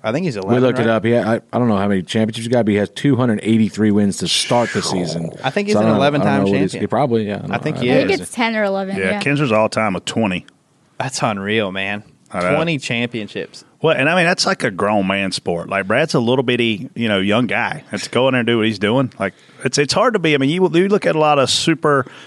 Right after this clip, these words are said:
Speaker 4: dirt late model races, World of Outlaw races, like, grown men win them races, not, not young kids, exception Christopher Bell.
Speaker 1: <laughs>
Speaker 4: Uh,
Speaker 1: Yeah.
Speaker 4: but
Speaker 1: I mean,
Speaker 4: like
Speaker 1: there's, there's a, there's a, there's a few young guys that are, that have won races this year, but, um, I think they had really,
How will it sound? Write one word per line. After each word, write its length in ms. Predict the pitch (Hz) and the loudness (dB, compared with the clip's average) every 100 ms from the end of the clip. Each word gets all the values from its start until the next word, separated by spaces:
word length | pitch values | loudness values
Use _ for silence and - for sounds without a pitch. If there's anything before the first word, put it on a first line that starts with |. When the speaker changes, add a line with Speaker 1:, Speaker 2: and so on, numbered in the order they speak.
| - | -4
Speaker 4:
dirt 160 | 147 139 | 0 2
late 220 | 139 123 | 2 4
model 200 | 135 127 | 4 4
races, 440 | 120 123 - 123 110 | 4 2 0 0 2
World 260 | 135 143 | 4 4
of 20 | |
Outlaw 260 | 139 127 131 | 4 4 4
races, 420 | 120 120 - 104 | 4 2 0 -4
like, 160 | 98 104 | -4 0
grown 320 | 131 202 156 | 2 4 4
men 200 | 147 131 | 4 4
win 140 | 117 | 4
them 180 | 113 117 | 4 2
races, 360 | 95 90 101 107 | 0 0 -2 0
not, 240 | 131 - - | -2 -4 -6
not 240 | 120 131 - | -2 -2 -4
young 260 | 107 113 104 | -4 -2 -2
kids, 520 | - 107 90 - - - | -2 -2 -2 -4 -10 -14
exception 560 | - 120 - 104 - 98 | -12 -6 -4 -4 -4 -4
Christopher 420 | 104 - - 95 | -4 -4 -8 -2
Bell. 300 | 101 92 - - - | 0 0 -4 -18 -18
Speaker 1:
<laughs> 180 | - 135 113 | -10 -6 -2
Speaker 4:
Uh, 140 | 95 | 0
Speaker 1:
Yeah. 220 | 92 104 - - | 0 -2 -6 -6
Speaker 4:
but 80 | 113 | -2
Speaker 1:
I 40 | |
mean, 120 | 104 220 | 2 2
Speaker 4:
like 0 | |
Speaker 1:
there's, 160 | 240 | 2
there's 200 | 214 208 | 2 2
a, 200 | 190 - | 2 0
there's 300 | 131 143 151 | 0 2 2
a, 100 | 147 117 | 2 0
there's 360 | 107 107 120 | -6 -2 -2
a 40 | 113 | -4
few 300 | - 139 143 | -2 2 4
young 300 | 127 135 143 | 4 2 4
guys 400 | 151 151 147 117 | 4 4 4 2
that 140 | 110 | 2
are, 280 | 104 101 120 | 2 0 -4
that 180 | - 110 | -6 -4
have 100 | 101 | -4
won 200 | 107 110 | -4 -2
races 320 | 107 110 117 | -2 -2 -2
this 180 | 117 - | -4 -2
year, 240 | 131 131 120 | 0 0 0
but, 240 | 107 101 | 0 0
um, 380 | 98 95 95 - _ _ - _ _ _ _ _ | 0 -2 -6 -12 _ _ -18 _ _ _ _ _
I 40 | |
think 100 | 147 | -2
they 80 | 233 | 0
had 100 | 165 | 0
really, 240 | 104 165 | 2 2